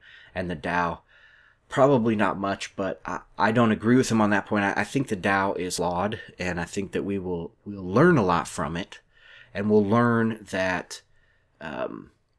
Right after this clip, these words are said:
we are years away from any sort of functioning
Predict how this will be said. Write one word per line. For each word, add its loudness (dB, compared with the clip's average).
we 2
are 0
years 2
away 2
from -6
any -4
sort -6
of -12
functioning -6